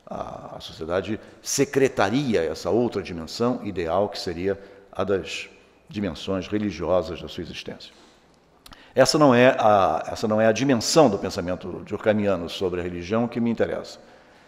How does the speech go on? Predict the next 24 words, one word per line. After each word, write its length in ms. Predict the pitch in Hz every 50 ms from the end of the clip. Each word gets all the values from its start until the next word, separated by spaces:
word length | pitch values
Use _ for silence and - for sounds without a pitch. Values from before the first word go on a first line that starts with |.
| _ _ _
É 80 | - 92
uma 140 | 101 110 120
outra, 520 | 120 120 123 139 143 143 - 151 151 156
desenvolvida 720 | 147 - - - 92 92 110 110 113 110 101 120 117 110 107
mais 520 | 104 107 110 107 107 101 - - - - - - - - - - - -
no 80 | 101
final 400 | - - 113 101 113 113 107 98
de 120 | 98 95 90
sua 360 | - - 98 95 90 90 85
carreira, 520 | - - 87 98 117 131 143 156 156 151 - - - - - - - - - - - - - - - - -
na, 320 | - 104 107 107 101 98
sobretudo 440 | 87 - - 110 98 98 - 120 107
nas 160 | 104 104 95
formas 280 | - - 107 104 107 95
elementares 480 | 110 101 101 104 95 - 101 95 92 95
da 40 |
vida 200 | 95 92 92 85
religiosa, 680 | 95 110 110 127 127 127 143 123 113 117 113 120 139 147 - - - - - - _ _ _ _ _ _ _ _ _ _
que 120 | - - 127
é 60 | 143
a 60 | 151
ideia 600 | 147 131 123 139 147 156 156 156 156 156 160 156
da 540 | 131 110 107 127 131 143 147 147 147 143 139
religião, 880 | 127 127 127 117 120 113 98 92 104 107 117 123 131 139 147 143 135